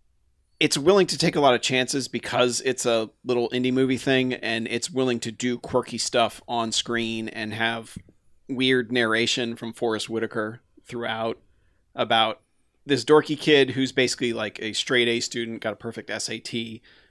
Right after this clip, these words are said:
but he's an inner city dude, so he's gonna have trouble getting anything, like, getting anywhere in life. And when that interacts with the fact that he's met a drug dealer who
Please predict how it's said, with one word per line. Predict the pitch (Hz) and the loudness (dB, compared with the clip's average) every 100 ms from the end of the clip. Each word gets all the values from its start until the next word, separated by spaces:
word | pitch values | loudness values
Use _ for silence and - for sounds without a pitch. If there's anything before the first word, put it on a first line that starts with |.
| _ - | _ 0
but | 113 - | 0 -2
he's | 120 110 | -6 -6
an | 107 | -6
inner | 117 110 | -6 -6
city | - 120 107 | -4 -4 -4
dude, | 107 117 113 110 | -4 -2 -2 -4
so | - 110 107 | -6 -6 -6
he's | 110 107 | -10 -12
gonna | - 104 | -10 -8
have | 107 104 | -6 -6
trouble | 113 107 | -10 -10
getting | 107 107 113 120 127 _ | -12 -10 -10 -12 -18 _
anything, | 139 131 139 139 131 127 | -4 -2 2 2 2 -2
like, | 117 104 | -6 0
getting | 127 120 | 0 0
anywhere | 117 123 113 | -2 -2 -4
in | 113 | 0
life. | 117 131 - _ _ _ _ _ _ - | 2 2 0 _ _ _ _ _ _ 0
And | 139 135 135 - | 4 6 6 2
when | 143 147 147 | 0 0 4
that | 151 143 - _ 160 | 4 4 0 _ 0
interacts | 165 147 135 - 139 | 4 6 4 0 0
with | 135 - | 0 0
the | 131 | -6
fact | - 127 117 127 | 2 2 2 2
that | 117 - | 2 0
he's | - - 120 110 - - | -8 -8 -8 -6 -8 -4
met | 127 123 - | 0 0 0
a | 120 | -2
drug | 117 131 123 | 0 0 2
dealer | 151 151 151 - _ _ _ _ _ - | 4 4 2 -2 _ _ _ _ _ -6
who | 139 135 123 117 | 2 4 4 0